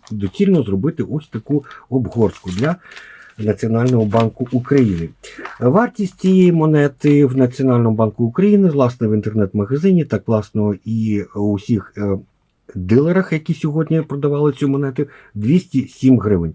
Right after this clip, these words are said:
Е, перед, е, записом цього відео я зазирнув на сторінки, які, е, є, власне, на аукціонах, і сьогодні на аукціонах ця монета вже продається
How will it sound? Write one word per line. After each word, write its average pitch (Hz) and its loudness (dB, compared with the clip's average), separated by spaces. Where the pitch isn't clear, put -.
Е, 120 2
перед, 196 2
е, 175 2
записом 151 -2
цього 139 2
відео 165 0
я 139 0
зазирнув 135 0
на 127 2
сторінки, 151 0
які, 135 -4
е, 113 -2
є, 135 -2
власне, 127 0
на 120 4
аукціонах, 185 2
і 131 -4
сьогодні 127 2
на 104 2
аукціонах 185 0
ця 120 0
монета 117 0
вже 98 -2
продається 147 -4